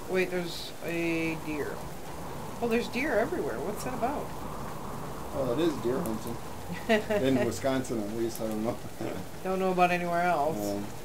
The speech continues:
Speaker 1: All right, let's go. Let's just see how far he's gotten on the space. Looks like it's closed in.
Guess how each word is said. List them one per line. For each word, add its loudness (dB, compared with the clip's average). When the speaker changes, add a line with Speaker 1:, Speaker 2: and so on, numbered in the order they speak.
Speaker 1:
All 0
right, 0
let's -2
go. 0
Let's -4
just -2
see 2
how 8
far 8
he's 0
gotten 2
on -4
the -8
space. -8
Looks -2
like 4
it's -4
closed 2
in. 2